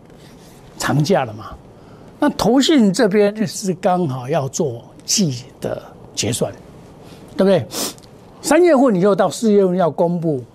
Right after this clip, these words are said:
上半年的财报，对不对？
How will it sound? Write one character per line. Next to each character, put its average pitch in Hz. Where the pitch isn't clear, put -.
上 151
半 147
年 120
的 117
财 101
报， -
对 -
不 156
对？ 123